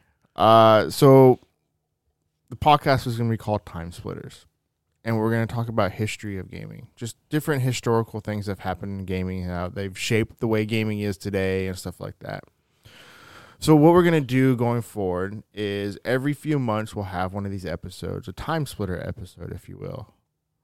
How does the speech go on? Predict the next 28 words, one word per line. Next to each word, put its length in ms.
where 220
we're 120
gonna 140
go 260
through 440
the 100
history 420
of 120
gaming, 560
um, 520
in 200
some 260
form 380
of 100
aspect 600
or 260
way. 500
Um, 560
today 480
isn't, 340
it's, 260
it, 280
yes, 300
it 60
is 180
history 360
of 100
gaming, 440